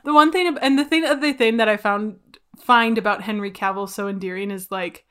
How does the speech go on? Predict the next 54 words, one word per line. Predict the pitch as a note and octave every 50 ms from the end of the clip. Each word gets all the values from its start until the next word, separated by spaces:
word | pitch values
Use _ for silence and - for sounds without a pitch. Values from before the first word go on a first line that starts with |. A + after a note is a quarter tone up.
| _ _ _ _ _ _ _
he | _ - C#4+ D#4+ D#4
is | D4+ D#4 C#4
a | C#4
very | G#3+ G#3+ A3 G#3+ G#3+ G#3
attractive, | G3+ - G#3 F#3 F3+ - - G3+ G3 F#3
like, | E3+ E3 F3 - -
man, | F#3 F3+ F3 F3 G3 A#3 C4+ B3
but | A#3 A3+ -
you | B3 B3
can | B3+ C#4+ B3+
tell, | B3+ - B3 B3
like, | B3 A#3+ - B3+
he's | A3+ C#4+ D#4+ -
kinda | - - F#4+ F#4+ D#4
shy | - - - A#3 G#3+ G#3 G#3+
about | A#3 B3+ C4 B3+ C4+ C#4 C#4+ D4 D#4
it. | D#4+ D#4+ D#4+ - - - - - -
And | - C4+
I | D#4 D#4+
kinda | E4 F#4+ G#4+ A4
feel | A4 G4+ G4 D#4
bad | A#3+ A#3 A3+ A#3 A#3
for | D4+
him, | D4+ C#4+
'cause, | C#4 D4 B3+
and | B3+ C#4
I | C#4
feel | C#4 D#4 D#4
like, | D4+ - G3+
you | G3+ A3+
know, | A3 G3 F#3+
women | F#3+ A3+ A#3+ A#3+ A3 G3+ F#3+
for | - F3+ F3
sure | - - G3+ F#3+ E3+
experience | D3+ - - F#3 F3 E3 E3 -
this, | E3+ E3 -
but, | _ G3 -
like, | - G3 F#3+ F#3 - _ _ - _ _ _ _ _ _
you | G#3+ B3+ C#4+
can | D4 F#4+ F#4 E4+
tell, | D4+ - A3 G#3+ A#3
like, | A#3+ A3+ -
I've | - A3+ B3 A#3 A3
wa-, | G#3 G#3 -
like, | - G#3+ G#3+ -
when | A3+ A3+
I | A3+
was | A#3 A#3
doing | B3+ B3 G#3+ G#3
research | G3 G3+ - B3 A3+ -
for | - B3
this, | B3 B3 B3+ B3+
like, | - G3+ G3 F3+ - _ _ _ _
y-, | - A3+ -